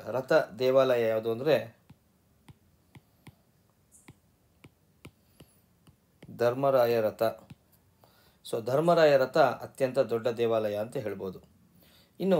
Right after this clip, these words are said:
ಮಹಾಬಲಿಪುರಂನ ಮತ್ತೊಂದು ವಾಸ್ತುಶಿಲ್ಪದ ವಿಶೇಷತೆ ಏನಂತಂದರೆ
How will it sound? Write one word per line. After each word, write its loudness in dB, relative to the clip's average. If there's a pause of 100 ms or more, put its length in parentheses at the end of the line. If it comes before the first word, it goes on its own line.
(560)
ಮಹಾಬಲಿಪುರಂನ 2
ಮತ್ತೊಂದು -2
ವಾಸ್ತುಶಿಲ್ಪದ -4
ವಿಶೇಷತೆ -8
ಏನಂತಂದರೆ -4